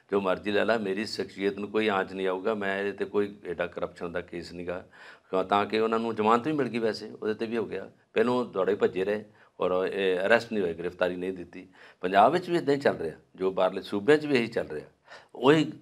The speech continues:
ਕੇਸ ਜਿਹੜੇ ਹੈਗੇ ਆ, ਇੰਗਲੈਂਡ 'ਚ ਵੀ ਉਹੀ ਕੰਮ ਹੋ ਗਿਆ, ਉਹਨਾਂ ਨੂੰ ਵੀ ਕੱਢ ਦਿੱਤੇ।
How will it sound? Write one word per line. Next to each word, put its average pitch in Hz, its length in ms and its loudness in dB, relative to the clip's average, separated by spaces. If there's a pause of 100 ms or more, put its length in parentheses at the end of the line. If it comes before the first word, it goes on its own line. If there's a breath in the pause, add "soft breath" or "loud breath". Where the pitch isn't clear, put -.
(120)
ਕੇਸ 117 240 4
ਜਿਹੜੇ 110 280 0
ਹੈਗੇ 90 300 2
ਆ, 87 180 -2 (340)
ਇੰਗਲੈਂਡ 87 340 -2
'ਚ 87 80 -12
ਵੀ 113 60 0
ਉਹੀ 107 140 0
ਕੰਮ 107 220 0
ਹੋ 110 100 2
ਗਿਆ, 98 160 -6
ਉਹਨਾਂ 104 300 0
ਨੂੰ 131 80 0
ਵੀ 135 60 -2
ਕੱਢ 117 160 4
ਦਿੱਤੇ। 113 300 -4